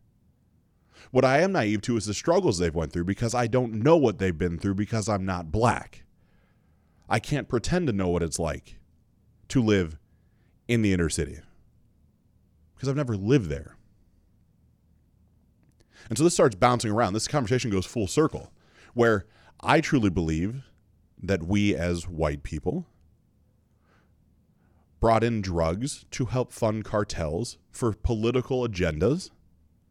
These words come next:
I believe then the only place we wanted those drugs to go were to ghettos or projects or underdeveloped areas, because those people at that moment could be somewhat controlled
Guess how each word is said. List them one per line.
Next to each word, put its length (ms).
I 160
believe 360
then 180
the 100
only 200
place 320
we 80
wanted 260
those 220
drugs 320
to 80
go 180
were 200
to 180
ghettos 640
or 140
projects 800
or 400
underdeveloped 800
areas, 480
because 380
those 160
people 500
at 180
that 200
moment 480
could 180
be 260
somewhat 520
controlled 580